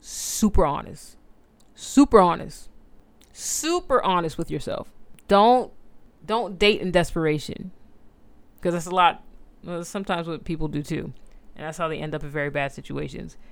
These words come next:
And they can't get out of it. So I'm really trying to help you prevent going down a bad path that can honestly lead to potential death. Like, I'm being morbid, but I'm being real.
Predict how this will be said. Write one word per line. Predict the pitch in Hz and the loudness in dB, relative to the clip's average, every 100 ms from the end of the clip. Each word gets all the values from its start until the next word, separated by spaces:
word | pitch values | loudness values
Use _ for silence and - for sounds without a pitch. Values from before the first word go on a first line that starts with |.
| - | -18
And | - | -12
they | 151 | -10
can't | 180 - | -6 -6
get | 151 | -4
out | 147 147 | -4 -6
of | 139 | -8
it. | - - - | -14 -18 -6
So | - | -2
I'm | 180 | 2
really | 202 220 | 4 4
trying | 214 208 190 | 4 4 4
to | - 175 | 0 -6
help | 180 190 - | -2 -2 -4
you | 170 180 180 - - - - | -8 -8 -8 -12 -20 -16 -6
prevent | 185 156 175 175 - | -6 -4 -4 -4 -6
going | 185 180 175 | 0 0 2
down | 175 165 | 0 0
a | |
bad | 151 165 160 - | -2 0 0 0
path | 175 160 147 - - - - - | 0 0 -4 -12 -20 -20 -20 -4
that | 185 170 | 0 2
can | 208 | 0
honestly | - 185 240 - 185 | 0 2 2 0 -2
lead | 170 170 170 160 156 - | -2 -2 -2 -4 -8 -10
to | - 165 151 151 151 - - - - - - | -6 -4 -4 -6 -10 -16 -20 -20 -20 -20 -10
potential | 175 - 175 190 | -8 -6 -4 -4
death. | 170 156 123 - - - - | -4 -4 -6 -8 -20 -20 -10
Like, | 160 147 | -8 -6
I'm | 156 | -4
being | 165 160 | -2 -2
morbid, | 165 202 160 160 | 0 -2 -2 -6
but | 160 160 | -4 -6
I'm | 156 | -4
being | 160 151 | -4 -4
real. | 170 190 165 | -2 -2 -4